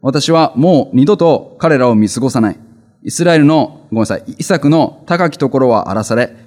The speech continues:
イスラエルの聖女は廃墟となる。私は剣を持ってヤロブアムの家に立ち向かう。」今度は見過ごさないって言ってるんですよ。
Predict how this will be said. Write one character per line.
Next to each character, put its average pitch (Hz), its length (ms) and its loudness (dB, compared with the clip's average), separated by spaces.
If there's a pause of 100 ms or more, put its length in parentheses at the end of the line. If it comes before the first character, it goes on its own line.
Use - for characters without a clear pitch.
イ 117 80 -8
ス 147 120 -6
ラ 156 100 2
エ 143 40 2
ル 135 60 4
の 127 140 4
聖 170 220 0
女 123 140 0
は 139 220 -2 (180)
廃 160 180 0
墟 120 120 -4
と 98 80 -6
な 85 100 -4
る。 69 100 -16 (480)
私 160 320 -2
は 165 120 2
剣 180 400 -2
を - 20 4
持 190 120 2
っ - 60 -6
て - 460 -4
ヤ 127 140 0
ロ 165 100 4
ブ 165 100 -2
ア 165 80 2
ム 135 80 4
の 113 120 2
家 113 260 0
に 135 360 0
立 95 120 -10
ち 120 160 -4
向 98 120 -2
か 82 100 -10
う。」 - 60 -18 (1900)
今 233 140 2
度 202 100 4
は 139 480 0 (200)
見 127 140 0
過 175 140 -8
ご 180 80 -4
さ 180 120 -2
な 175 80 2
い 156 40 0
っ - 20 -4
て - 40 -4
言 127 80 -2
っ - 40 -20
て 92 60 -10
る 90 60 -10
ん - 20 -14
で - 60 -18
す - 40 -20
よ。 - 40 -20